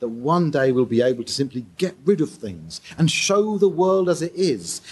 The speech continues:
and live as what it is we are and be who it is we are and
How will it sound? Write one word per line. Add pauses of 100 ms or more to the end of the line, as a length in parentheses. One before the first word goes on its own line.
and
live
as
what
it
is
we
are (260)
and
be
who
it
is
we
are (360)
and